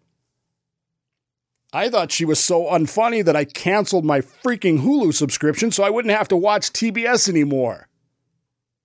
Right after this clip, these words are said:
'Cause I get tired of every second ad on T B S being about how funny Samantha Bee is. She's not funny.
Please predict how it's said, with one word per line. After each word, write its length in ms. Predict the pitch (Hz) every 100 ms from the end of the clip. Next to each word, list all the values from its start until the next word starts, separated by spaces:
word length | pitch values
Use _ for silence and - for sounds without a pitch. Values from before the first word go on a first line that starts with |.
| _ _ -
'Cause 100 | 156
I 40 |
get 140 | 175 -
tired 300 | 196 233 202
of 60 | 185
every 300 | 185 208 196
second 420 | - 214 180 156
ad 240 | 185 214
on 140 | 180 143
T 160 | 180
B 140 | 170 190
S 180 | 202
being 200 | 165 185
about 200 | 180 190
how 120 | 190 185
funny 460 | - 226 240 208
Samantha 460 | - 208 226 226 220
Bee 180 | 277 240
is. 140 | -
She's 240 | - 233
not 240 | 262 294 277
funny. 680 | 311 320 330 302 180 107